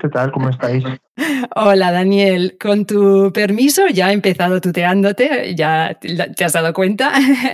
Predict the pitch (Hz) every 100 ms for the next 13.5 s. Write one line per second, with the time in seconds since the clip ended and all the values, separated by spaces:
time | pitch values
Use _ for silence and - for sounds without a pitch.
0 | - _ - 202 233 247 208 190 180 180
1 | 175 170 165 170 254 - 170 151 151 147
2 | 151 156 147 147 - 175 208 381 _ _
3 | _ _ - 202 220 214 - 185 170 -
4 | 185 170 165 208 415 466 165 160 - 190
5 | 208 403 - 156 - 151 151 175 339 -
6 | _ _ _ _ _ _ - 220 196 185
7 | 160 196 208 208 151 170 170 285 - _
8 | _ _ 208 302 - 302 262 277 285 302
9 | 208 202 214 196 202 202 233 190 160 160
10 | 151 170 269 403 - 185 170 170 165 202
11 | 262 233 190 - 165 254 311 392 311 160
12 | - 165 170 160 190 277 - 160 147 -
13 | 160 143 135 135 -